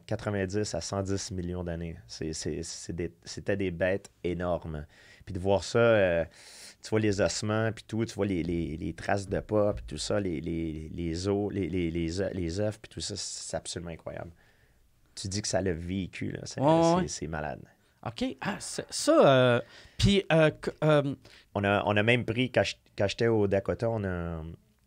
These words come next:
Speaker 1: on est allé voir des, euh, des fossiles, des os fossilisés de tyrannosaures.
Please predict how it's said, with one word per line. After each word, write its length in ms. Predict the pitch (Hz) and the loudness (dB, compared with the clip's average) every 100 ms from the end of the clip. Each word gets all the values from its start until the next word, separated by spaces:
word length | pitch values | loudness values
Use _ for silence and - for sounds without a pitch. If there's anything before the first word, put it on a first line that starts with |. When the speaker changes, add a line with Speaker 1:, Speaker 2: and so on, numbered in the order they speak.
| _ - - | _ -16 -14
Speaker 1:
on 560 | - 90 85 80 80 80 82 | -8 -8 -6 -8 -8 -10 -12
est 140 | 82 | -4
allé 100 | 98 | -2
voir 200 | 90 101 | 2 2
des, 240 | 104 95 92 | 4 2 0
euh, 280 | 85 82 80 - - _ _ _ - | 0 -2 -6 -10 -16 _ _ _ -10
des 80 | |
fossiles, 420 | 95 - - 110 101 | -6 -4 -2 -2 0
des 220 | 92 92 | 0 2
os 340 | 101 98 - | 0 -2 -12
fossilisés 460 | - 104 - 98 101 | -6 -4 -2 -2 -2
de 120 | 98 | -2
tyrannosaures. 760 | 90 - 95 90 87 90 101 | -6 -4 -2 -2 -2 -4 -4